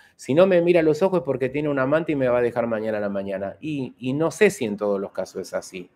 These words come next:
Pero cuando alguien no te mira a los ojos, se siente culpable, se siente disminuido, disminuida, hay un complejo de inferioridad, algo está ocultando.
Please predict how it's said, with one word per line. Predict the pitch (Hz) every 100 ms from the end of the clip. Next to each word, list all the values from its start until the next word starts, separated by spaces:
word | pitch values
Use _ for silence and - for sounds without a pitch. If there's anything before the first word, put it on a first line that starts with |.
| _ _ _ _ _ _ _ _
Pero | 104 104
cuando | 110 135
alguien | 175 170
no | 156 156
te | 147
mira | 151
a | 139
los | 131 160
ojos, | 156 143
se | -
siente | 127 127 117
culpable, | 110 110 123 120 127 131
se | 120 104
siente | - 117 117 107
disminuido, | 104 101 101 107 113 127 123 120 107
disminuida, | 101 98 101 104 113 117 113
hay | 104
un | 101
complejo | 101 98 101 101 98
de |
inferioridad, | 98 98 95 98 101 113 -
algo | 104 104 104
está | -
ocultando. | 95 95 95 - 123 123 123 123